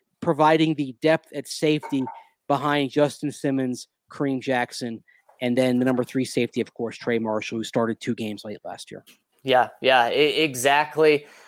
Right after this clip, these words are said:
Speaker 2: Well, Mace, I think that'll do it for us today. I'm so happy that we were
Speaker 1: Mm.
Speaker 2: able to get in this special Saturday podcast. Thank you all so much for joining us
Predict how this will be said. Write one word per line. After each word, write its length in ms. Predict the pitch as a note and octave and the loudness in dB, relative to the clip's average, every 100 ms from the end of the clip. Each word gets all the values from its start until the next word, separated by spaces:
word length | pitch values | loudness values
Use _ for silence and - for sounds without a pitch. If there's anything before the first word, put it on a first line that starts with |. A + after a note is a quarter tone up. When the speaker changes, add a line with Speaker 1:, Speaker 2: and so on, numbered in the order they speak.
| - | 2
Speaker 2:
Well, 140 | D#3 | 4
Mace, 380 | F3 F#3 B3+ - | 6 6 6 4
I 180 | - F3 | 2 0
think 320 | F3 G#3+ C4 | 2 -2 2
that'll 260 | B3 A3+ F#3+ | 4 4 2
do 320 | B2 F3+ A#3 | 0 4 6
it 120 | B3 G#3 | 4 4
for 140 | F#3+ | 4
us 200 | G3 - | 4 2
today. 220 | F#3+ F3+ | 2 2
I'm 100 | D#3 | 2
so 320 | - - A3+ | -2 2 4
happy 320 | G#3 E3 E3 D3+ | 6 4 2 0
that 120 | C#3 | 0
we 140 | C#3+ | 0
were 100 | C#3 | 2
Speaker 1:
Mm. 80 | C#3 | 2
Speaker 2:
able 180 | C3 C3 | 2 -2
to 100 | C#3+ | -8
get 280 | A#2+ C3+ - | -2 -2 -2
in 260 | C3+ C3 | -6 -8
this 160 | C3 B2 | -8 -6
special 540 | - - C#3+ D3 D#3+ | -6 0 0 0 -4
Saturday 640 | D3 - C3+ C#3 C3+ C3+ C3+ | -2 2 4 6 4 2 2
podcast. 560 | C3 C3 C3 D#3 D3+ - | 4 4 4 4 2 2
Thank 260 | A#3 A#3 A3 | 0 0 -4
you 200 | F3 - | -6 -2
all 300 | D#3 E3 E3+ | 4 6 6
so 340 | F3 - D#3+ D#3 | 4 2 2 4
much 280 | D3 D3 - | 2 0 -2
for 160 | C3+ | -8
joining 480 | A#2 C3 C3+ C3+ C3+ | -6 -4 -2 -2 0
us 180 | C3 | 0